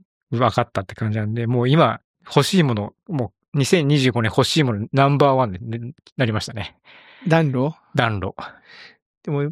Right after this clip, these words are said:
Speaker 2: 暖炉ってことはさ、やっぱ、何？家的にはもう一戸建てというか、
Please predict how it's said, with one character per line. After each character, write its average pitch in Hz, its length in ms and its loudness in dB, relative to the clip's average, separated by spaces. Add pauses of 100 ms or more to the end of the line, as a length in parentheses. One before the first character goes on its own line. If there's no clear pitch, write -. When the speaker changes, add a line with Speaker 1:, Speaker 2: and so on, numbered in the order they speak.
Speaker 2:
暖 247 300 4
炉 196 100 4
っ 151 80 -2
て 139 140 -2
こ 135 120 -2
と 147 80 0
は 127 120 2
さ、 135 120 -6
や 131 60 -2
っ - 20 -4
ぱ、 127 400 -4 (400)
何？ 131 340 -8
家 190 260 2
的 220 240 2
に 214 120 4
は 127 200 2
も 127 200 -4
う - 60 -12
一 139 160 -2 (420)
戸 165 200 2
建 160 140 4
て 165 120 0
と 160 140 -2
い 151 80 4
う 131 80 -2
か、 117 220 -2